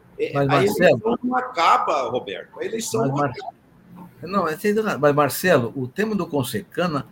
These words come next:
Speaker 2: é, é aquilo que o Tejão e eu temos conversado, é exatamente isso.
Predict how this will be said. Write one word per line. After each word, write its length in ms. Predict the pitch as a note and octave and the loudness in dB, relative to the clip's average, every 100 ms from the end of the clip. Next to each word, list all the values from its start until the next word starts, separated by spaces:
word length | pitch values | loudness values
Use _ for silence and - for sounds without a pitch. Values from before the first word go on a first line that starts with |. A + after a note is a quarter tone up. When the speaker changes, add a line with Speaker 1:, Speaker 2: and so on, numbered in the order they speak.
| _ - _ _ - | _ -20 _ _ -4
Speaker 2:
é, 260 | A2 A#2+ | -2 0
é 20 | |
aquilo 300 | A2+ - A#2+ | -4 -2 -4
que 120 | G#2 B2 | -2 -4
o 60 | |
Tejão 440 | - A#2+ G#2 A#2 A2+ | -2 -2 2 2 2
e 40 | |
eu 100 | A2 | 0
temos 240 | A#2+ A2+ - | -2 -6 -4
conversado, 640 | G#2 G#2 - E3+ D3+ B2 - | -4 -4 0 2 2 -2 -2
é 200 | F3 F#3+ | 0 0
exatamente 1200 | F3+ D3+ C#3 E3 A3 A3 - G3 D#3+ F#3+ G3 G#3 | -2 -4 -4 2 2 2 -4 -8 -4 -6 -4 -2
isso. 360 | E3+ C#3 - | -2 -4 -8